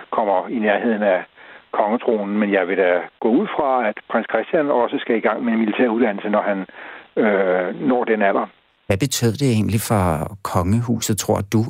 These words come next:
Speaker 2: at, øh, Nikolaj ligesom droppede ud?
Speaker 1: Det var et, et, øh, alvorligt brud på en meget gammel tradition. Så det har jo, det har, det har nok ikke været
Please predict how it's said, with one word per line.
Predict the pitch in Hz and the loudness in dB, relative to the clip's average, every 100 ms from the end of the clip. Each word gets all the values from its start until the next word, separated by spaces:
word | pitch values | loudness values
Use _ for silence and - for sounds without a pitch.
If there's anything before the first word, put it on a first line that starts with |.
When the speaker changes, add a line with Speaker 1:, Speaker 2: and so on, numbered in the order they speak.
| - | -4
Speaker 2:
at, | 92 90 - - | -2 -2 -2 0
øh, | 95 90 - 90 - 95 | 2 2 0 -2 0 2
Nikolaj | 95 127 117 92 - 104 - _ | 2 2 2 2 -2 -6 -12 _
ligesom | 104 101 117 104 98 - _ _ _ _ _ - | -2 0 2 0 -4 -14 _ _ _ _ _ -6
droppede | 95 95 98 87 | 0 2 2 2
ud? | 101 123 - _ _ _ _ - - - - - | 0 -2 -14 _ _ _ _ -16 -12 -12 -12 -4
Speaker 1:
Det | 120 | 0
var | 156 208 147 | 2 2 2
et, | 107 - 135 | 2 2 2
et, | 117 - - | 0 -2 0
øh, | 110 98 92 98 | 2 4 4 2
alvorligt | 107 143 180 - | 2 2 2 0
brud | 127 156 - | 0 0 0
på | 143 120 | 0 2
en | 113 110 98 | 2 0 0
meget | 101 135 | 0 0
gammel | - 98 123 | 0 0 0
tradition. | - 110 98 - 120 123 - _ - - - - - | -2 -4 -2 -2 -2 -2 -10 _ -20 -20 -20 -20 -4
Så | 123 110 | -2 0
det | 117 | 2
har | 127 | 2
jo, | 98 87 82 | 2 2 0
det | 120 | 0
har, | 113 113 113 | 0 0 0
det | |
har | 110 | 0
nok | 104 | 2
ikke | 123 | 0
været | 170 | 0